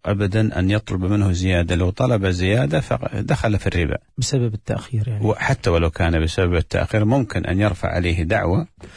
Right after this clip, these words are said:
Speaker 1: وينظر القاضي وينقلهم إلى باب اسمه باب الصلح أو باب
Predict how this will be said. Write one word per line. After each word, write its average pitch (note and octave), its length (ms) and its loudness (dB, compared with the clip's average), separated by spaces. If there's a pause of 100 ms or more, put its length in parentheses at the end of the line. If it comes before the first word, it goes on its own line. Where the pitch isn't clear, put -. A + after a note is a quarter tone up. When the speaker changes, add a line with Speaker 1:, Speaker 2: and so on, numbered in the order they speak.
(240)
Speaker 1:
وينظر C3 420 2
القاضي A#2 500 0
وينقلهم A#2 720 0
إلى G2 240 2
باب A2+ 300 0
اسمه F#2+ 300 -4
باب G2 320 2
الصلح - 600 -2
أو - 80 -6
باب F2 360 -2